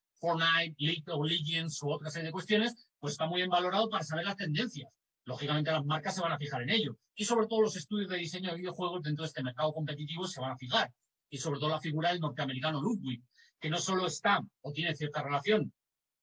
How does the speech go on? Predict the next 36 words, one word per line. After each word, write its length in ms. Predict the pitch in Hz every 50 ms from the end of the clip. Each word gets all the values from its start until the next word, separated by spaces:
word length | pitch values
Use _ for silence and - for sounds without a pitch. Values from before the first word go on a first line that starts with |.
| _ _ _
con 160 | _ 165 151 156
otra 340 | 165 160 143 - 160 151 - - - _ _ _ _ _
persona 380 | 151 151 - 208 240 254 -
que 60 | -
trabaja, 420 | - 139 127 135 143 - - 147 143 - - _
es 140 | - 139 127
decir, 180 | 147 147 -
que 100 | 131 143
colabora 400 | 139 139 127 127 127 143 143 147
con 160 | - 151 139 131
Twitch, 220 | 147 202 269 -
su 240 | - - - - 123
pareja 420 | - - - 170 185 - - - - _
colabora 300 | - 117 110 107 123 127
en 100 | 123 117
Twitch, 280 | 131 185 233 - -
es 120 | 131 123 - 139
una 100 | 127 123
pareja, 400 | 123 131 - - 135 127 123 - - _ _ _
es 0 |
decir, 160 | - 117 135 135
es 80 | 127
una 120 | 135 131 131
mujer 300 | 131 - 180 202 196 - - _ _ _ _
que 100 | - 151
también 240 | 143 123 139 151 147
se 80 | - 151
dedica 200 | 131 127 135 127
a 20 |
lo 80 | 123 127
mismo 260 | 135 123 143 160 151
que 120 | - 208
él, 140 | 226 269 - - _ _ _ _ _ _
pero 160 | - 190 185
aquí, 280 | 175 - 196 214 226 220
co-, 200 | - 196 190 -